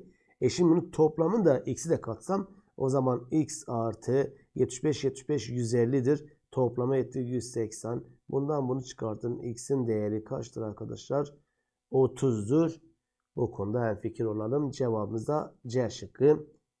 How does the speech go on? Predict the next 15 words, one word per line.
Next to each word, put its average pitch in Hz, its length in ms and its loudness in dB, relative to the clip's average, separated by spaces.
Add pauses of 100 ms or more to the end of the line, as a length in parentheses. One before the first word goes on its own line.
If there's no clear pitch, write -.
(120)
gelsin. - 420 -2 (3750)
Evet 135 280 0
arkadaşlar. 117 520 -6 (520)
Yapmış - 440 -6
olduğum 123 540 -6
hazırlık 117 680 -4
buydu. 120 520 -4 (800)
Ee, 107 400 -2
bundan 113 160 -4
sonraki 117 320 -6
aşamada 110 400 -4
yine 110 160 -4
bu 113 120 -6
katlamalı, 110 640 -6
döndürmeli, 107 720 -2